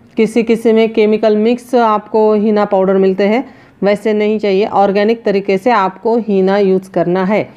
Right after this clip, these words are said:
तभी उसके आपको फ़ायदे भी मिलेंगे।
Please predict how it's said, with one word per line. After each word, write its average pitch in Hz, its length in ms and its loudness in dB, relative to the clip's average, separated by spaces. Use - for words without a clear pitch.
तभी 220 220 2
उसके 262 260 -2
आपको 226 440 0
फ़ायदे 208 640 -2
भी 247 140 -2
मिलेंगे। 196 600 -2